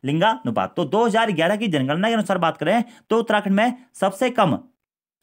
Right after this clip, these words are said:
लिंगानुपात वाला जिला कौन सा है दोस्तों? वह है हमारा हरिद्वार जनपद। कौन सा जनपद है दोस्तों सबसे कम लिंगानुपात वाला? हरिद्वार जनपद है, जहां का लिंगानुपात कितना है? आठ सौ अस्सी। चलो आप लिंगानुपात का भी पोस्टमार्टम कर लेते हैं यार, आ ही गया तो। सर्वाधिक लिंगानुपात कहाँ का है? स-, सबसे अधिक लिंगानुपात है अल्मोड़ा का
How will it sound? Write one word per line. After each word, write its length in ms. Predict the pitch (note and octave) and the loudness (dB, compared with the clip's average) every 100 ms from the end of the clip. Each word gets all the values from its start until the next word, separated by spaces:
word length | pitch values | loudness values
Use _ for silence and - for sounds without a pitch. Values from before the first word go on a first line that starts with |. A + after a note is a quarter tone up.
| A#2+ | -2
लिंगानुपात 560 | D3 F3 G#3 G#3 A3 | 0 4 2 4 2
वाला 140 | A3 A3 | 4 2
जिला 160 | G#3 | 2
कौन 180 | G3+ F#3 | 0 0
सा 80 | F3+ | 0
है 40 | |
दोस्तों? 300 | E3+ - G3+ | -2 -2 -2
वह 100 | E3 | 0
है 60 | C#3 | 0
हमारा 320 | C3 C3 G#3 - _ _ | 0 0 0 -4 _ _
हरिद्वार 480 | A#2 C3 C3+ F#3+ A3+ - | -6 -4 0 0 -2 -6
जनपद। 220 | A3+ - | -6 -6
कौन 180 | - D3 | -6 -4
सा 80 | |
जनपद 180 | F3 E3 | -4 -4
है 80 | E3 | -4
दोस्तों 220 | D#3+ F#3 | -4 -6
सबसे 200 | E3+ E3 | -8 -6
कम 140 | E3 D#3+ | -6 -2
लिंगानुपात 360 | D3+ D3 D3+ | -4 -2 -2
वाला? 240 | D3+ G3 A3 - _ | 0 0 -2 -8 _
हरिद्वार 440 | A#2+ C#3 D#3 A3 G#3+ _ _ _ _ _ _ _ _ _ _ _ _ B2+ | -6 -2 0 0 -2 _ _ _ _ _ _ _ _ _ _ _ _ -4
जनपद 320 | C#3 E3+ G3 | -2 0 -2
है, 80 | G3 | 0
जहां 160 | C#3+ | 0
का 80 | F#3+ | 0
लिंगानुपात 380 | G3+ F#3+ F#3 G3 | 0 -2 -2 -4
कितना 200 | F3 A3 | -2 -2
है? 60 | |
आठ 140 | E3+ C#3 | 0 0
सौ 80 | A3 | 0
अस्सी। 300 | - A#2 - _ - | 0 -6 -8 _ -6
चलो 120 | G3+ | -2
आप 80 | G#3 | 2
लिंगानुपात 460 | F#3+ F#3 G3+ G3 G3 | 2 0 0 0 0
का 80 | |
भी 60 | G#3+ | -2
पोस्टमार्टम 440 | F#3 E3+ F3 F3 | -2 0 0 0
कर 80 | E3 | 0
लेते 220 | D3+ C#3 | 0 0
हैं 60 | D#3+ | 0
यार, 100 | F3 | 0
आ 20 | |
ही 120 | C#3 | 0
गया 140 | C#3+ C3+ | 0 0
तो। 220 | G#3 A3 - - _ _ - | -2 -4 -10 -20 _ _ -4
सर्वाधिक 300 | E3 G3 A#3+ | 0 2 2
लिंगानुपात 400 | A#3 A3+ A3 A3+ | 2 2 2 2
कहाँ 140 | G#3+ | 2
का 80 | G3 | 2
है? 60 | A3 | 0
स-, 120 | A3 | 0
सबसे 480 | G3 - - G#3+ B3+ | -6 -4 -6 -4 -2
अधिक 240 | E3 A3 | 0 0
लिंगानुपात 460 | A3+ G#3 G3+ F#3+ F#3+ | 0 0 0 0 0
है 60 | F3 | 0
अल्मोड़ा 260 | C#3+ D#3+ | 2 0
का 220 | F3+ A#3+ | 0 -2